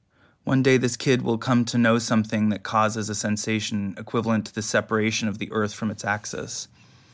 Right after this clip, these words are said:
One day this kid will reach a point where he senses a division that isn't mathematical.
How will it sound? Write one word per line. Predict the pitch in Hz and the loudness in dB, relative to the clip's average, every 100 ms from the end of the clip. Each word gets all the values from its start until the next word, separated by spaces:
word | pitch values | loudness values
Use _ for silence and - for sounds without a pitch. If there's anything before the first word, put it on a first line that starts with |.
| - - - - _ | -20 -20 -20 -20 _
One | - 127 | 0 2
day | 131 131 | 6 6
this | 123 | 4
kid | - 156 143 | 0 -2 0
will | 135 | 2
reach | 127 123 | 2 0
a | 113 | -2
point | - 143 131 | -2 2 2
where | 123 117 | 0 -2
he | 120 | 0
senses | - 123 127 123 110 | 2 2 2 0 -2
a | 113 | -2
division | 113 120 120 123 113 | -2 0 0 2 2
that | 107 101 | 2 0
isn't | 120 117 - | 0 0 0
mathematical. | 110 107 107 98 101 101 - 110 | 0 0 -2 -2 -2 -4 -6 -8